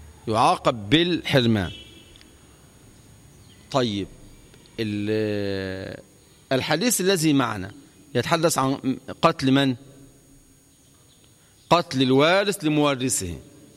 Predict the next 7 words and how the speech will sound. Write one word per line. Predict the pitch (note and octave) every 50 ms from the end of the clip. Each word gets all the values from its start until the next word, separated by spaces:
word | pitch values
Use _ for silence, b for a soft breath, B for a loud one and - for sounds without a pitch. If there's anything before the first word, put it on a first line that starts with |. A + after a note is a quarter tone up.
| - - - - - - - - _ _ _ - _ _ _ _ _ _ _ _ _ _ _ -
طيب، | - A2 A2+ A2+ A2+ - -
هب | C3 E3 G3 G#3+ G3 -
أن | E3+ E3+ D#3+ D3+
رجل | C#3 C3+ C#3 D#3 D3 C#3+ E3+ E3+ D#3 D3+ - - - - - - - - - - - - - - - - - - - - - - - - - - - - -
جار | A#2+ C#3+ C3+ C#3 D3+ E3 E3+ E3+ D3+ - - - - - - - - - - - - - - - - -
لإنسان | A2 A2+ A2+ B2+ A2+ - - C#3 A#2 G2 - - - - - - - - - - - - -
قال، | F3 E3+ E3 D3 C#3 B2+ B2+ B2 G#2 -